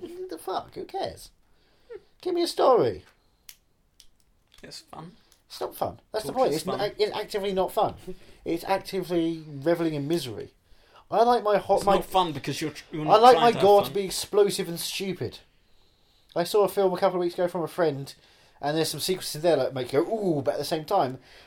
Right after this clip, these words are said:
Speaker 2: they're cathartic explosive, explosion violence. It's like, "Ah, this guy gets what he deserves. Fuck yeah." <laughs> Night Shooters coming to, uh, V O D and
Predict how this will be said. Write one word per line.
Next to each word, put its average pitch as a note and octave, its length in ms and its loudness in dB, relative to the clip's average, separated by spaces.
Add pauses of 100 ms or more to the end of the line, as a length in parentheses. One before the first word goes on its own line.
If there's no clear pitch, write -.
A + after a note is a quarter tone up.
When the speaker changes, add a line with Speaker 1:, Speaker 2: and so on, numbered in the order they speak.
(120)
Speaker 2:
they're D3+ 120 2
cathartic D#3 680 0
explosive, C3 600 0 (260)
explosion B2+ 680 -4
violence. F#2+ 520 -10
It's - 120 -14
like, G2 100 -10
"Ah, F#3 420 4 (240)
this - 140 -6
guy C#3+ 140 4
gets C#3 200 0
what D3 140 0
he B2+ 60 -6
deserves. B2 520 -2
Fuck - 360 -10
yeah." A2 220 -8 (200)
<laughs> - 1160 -20
Night F3 220 2
Shooters G#2+ 480 -6
coming C3 480 -6
to, C3 340 -4
uh, C3 180 2
V C3+ 220 -2
O C3 80 -2
D B2+ 280 -2
and A#2+ 340 -6